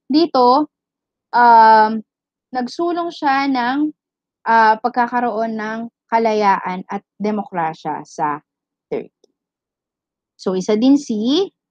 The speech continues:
ayan, si Abdul Rahman bin Faisal o kilala bilang Ibn Saud, I B N S A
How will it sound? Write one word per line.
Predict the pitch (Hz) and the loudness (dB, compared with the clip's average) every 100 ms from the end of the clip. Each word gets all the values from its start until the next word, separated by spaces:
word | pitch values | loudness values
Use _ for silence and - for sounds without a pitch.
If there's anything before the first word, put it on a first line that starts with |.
| _ _ _ - | _ _ _ -12
ayan, | 160 156 156 | -8 -8 -8
si | - | -6
Abdul | 170 190 208 359 370 311 | -4 -2 0 0 0 0
Rahman | 262 254 254 254 247 208 | 0 0 0 0 -2 -4
bin | 220 220 233 _ _ _ | -4 -4 -8 _ _ _
Faisal | - 190 190 156 156 185 - | -2 -2 -2 -6 -4 -4 2
o | 247 277 285 | 4 4 2
kilala | 254 240 226 214 | -2 -2 0 -2
bilang | 202 196 185 180 | -2 -4 -4 -4
Ibn | - 277 269 214 151 | -2 0 -2 -4 -8
Saud, | - - 123 202 202 - _ | -14 -12 -8 -6 -8 -16 _
I | 190 208 214 196 | 0 0 0 -2
B | 233 285 302 _ - | -2 -2 -4 _ -8
N | 180 214 294 - _ _ _ - | -6 -2 -2 -4 _ _ _ -2
S | 240 247 - | -2 -2 -10
A | 196 | -8